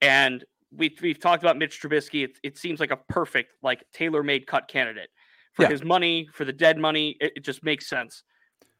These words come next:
Speaker 1: So it seems to me, and this is just speculation going into week seventeen, that Mason Rudolph could remain here in Pittsburgh next season, and he played his way into that. He played his way into another contract.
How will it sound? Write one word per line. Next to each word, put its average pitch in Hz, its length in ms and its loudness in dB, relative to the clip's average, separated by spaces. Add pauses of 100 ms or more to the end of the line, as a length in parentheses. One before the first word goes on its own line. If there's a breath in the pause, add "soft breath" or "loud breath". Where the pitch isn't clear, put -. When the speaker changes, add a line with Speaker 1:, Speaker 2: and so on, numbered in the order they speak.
(140)
Speaker 1:
So 202 160 2
it - 100 4
seems 233 320 -4
to 220 100 -4
me, 151 340 0 (200)
and 156 100 0
this 190 200 2
is 202 100 -2
just 170 380 0
speculation 170 720 0
going 151 240 0
into 147 160 -4
week 139 200 -8
seventeen, 135 640 -6 (840 soft breath)
that 151 420 6
Mason 190 380 -2
Rudolph 156 480 0 (340)
could 165 160 -6
remain 165 320 0
here 170 140 -2
in 147 80 -4
Pittsburgh 135 560 -6 (840)
next 165 300 -2
season, 156 340 -2
and 127 100 -8
he 135 120 -8
played 160 400 -2
his 147 120 -6
way 147 200 0
into 151 220 -6
that. 117 160 -6
He 131 100 -12
played 156 260 -4
his 147 100 -8
way 151 140 -2
into 143 200 -8
another 131 200 -6
contract. 139 680 -8